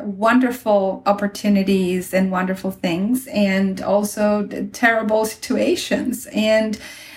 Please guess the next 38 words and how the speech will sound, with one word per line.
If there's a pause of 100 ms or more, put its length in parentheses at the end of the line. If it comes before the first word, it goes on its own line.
(100)
when
I
look
back,
I
always
see
a
learning
in
each
and
every
one
of
them.
And
that's
what
I
always
try
to
do,
is
to
pick. (380)
I
live
my
life
without
regrets
because
it
doesn't
help
you.